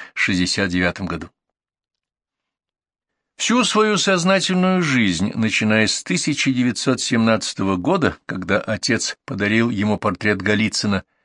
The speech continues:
работы Тропинина, Вишневский охотился за произведениями Тропинина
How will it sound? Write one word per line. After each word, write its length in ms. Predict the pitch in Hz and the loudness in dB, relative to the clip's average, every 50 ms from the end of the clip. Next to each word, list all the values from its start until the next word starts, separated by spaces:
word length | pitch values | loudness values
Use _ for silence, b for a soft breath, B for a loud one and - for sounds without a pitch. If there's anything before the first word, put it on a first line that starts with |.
| _ _ _ _ _ | _ _ _ _ _
работы 400 | - 104 107 107 110 107 - 95 | -2 0 0 2 0 0 -2 -4
Тропинина, 540 | - - 98 90 - 170 190 180 135 104 - - _ _ _ _ _ _ _ _ _ _ _ _ - | -4 -4 -4 -2 -2 -2 -2 -2 -2 -4 -8 -12 _ _ _ _ _ _ _ _ _ _ _ _ -4
Вишневский 920 | 101 95 90 - - 104 147 196 226 233 196 - - - 220 220 320 285 | -2 -2 0 0 2 2 2 2 0 0 -2 -4 -4 -4 -4 -4 -4 -2
охотился 680 | 226 190 185 - - 139 135 135 135 156 147 - - 151 | -2 -2 -4 -2 0 0 0 0 0 -2 -4 -2 -2 -2
за 140 | 131 120 127 | -2 -2 -2
произведениями 720 | - 131 123 117 123 123 104 95 98 98 101 101 107 107 | -2 -2 -2 0 -2 -2 0 0 0 0 2 0 -2 -2
Тропинина 560 | 107 - 107 92 101 98 95 92 95 104 | -4 -6 -8 -6 -4 -4 -2 -2 -4 -6